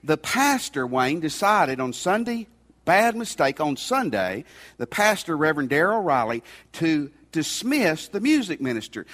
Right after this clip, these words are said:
Now, couldn't there be a better day to let the music minister know you're not going to use his, use him anymore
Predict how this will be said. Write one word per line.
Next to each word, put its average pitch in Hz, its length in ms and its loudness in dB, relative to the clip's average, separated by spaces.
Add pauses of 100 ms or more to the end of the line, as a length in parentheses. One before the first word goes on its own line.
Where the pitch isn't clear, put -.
(160)
Now, 214 180 2
couldn't 311 320 -2
there 311 160 2
be 247 200 0
a 175 60 2
better 208 340 2
day 180 260 2
to 165 80 0
let 151 220 2
the 135 80 -4
music 160 320 -2
minister 143 420 -4
know 139 240 0
you're 135 240 -4
not 135 260 -2
going 131 260 -6
to 117 80 -6
use 123 280 -6
his, 127 240 -8 (460)
use 147 400 -4
him 139 100 -4
anymore 127 480 -4